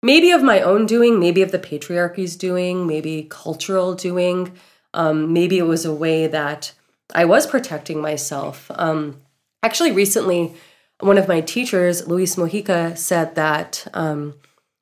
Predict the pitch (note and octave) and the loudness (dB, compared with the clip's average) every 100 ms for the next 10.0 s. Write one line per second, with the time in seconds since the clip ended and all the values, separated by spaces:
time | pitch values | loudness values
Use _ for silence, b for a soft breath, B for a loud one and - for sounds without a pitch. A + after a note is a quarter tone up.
0 | _ - B3+ C4 A#3+ - F#3+ F3 F3 E3+ | _ -2 0 2 0 0 -2 0 0 0
1 | D3+ - - G3 G#3 F3 D#3 D#3+ C#3+ _ | -4 -4 -2 2 2 0 -2 -6 -10 _
2 | _ _ _ _ - G3 - F#3 G3 - | _ _ _ _ -2 0 0 -2 -2 -2
3 | C#4 C#4 - G3 E3 E3 E3 E3+ - E3 | 0 0 0 -2 0 0 0 -2 -6 -8
4 | D#3+ D3+ D3+ F3 _ - E3+ E3 F3+ - | -6 -4 -4 -8 _ -6 -6 -4 -8 -4
5 | A3 A3 G#3 F#3 - D#3+ D#3 - E3 - | -4 -2 -2 -2 -4 -4 -6 -10 -12 -8
6 | D#3+ D3+ E3+ E3 - E3+ E3 - - D#3+ | -6 -6 -6 -8 -4 -2 -2 -6 -10 -4
7 | D#3+ F3 D3+ D3 b b b b - D#3+ | -2 0 -2 -4 b b b b -8 -2
8 | G3 G3 F3+ E3+ E3+ D#3 D3+ - F3 E3+ | 0 0 -2 -4 -4 -4 -6 -4 -4 -4
9 | - E3+ - D3+ D#3 - D#3 - A#3+ E4+ | -6 -6 -6 -6 -8 -8 -8 -6 -4 -6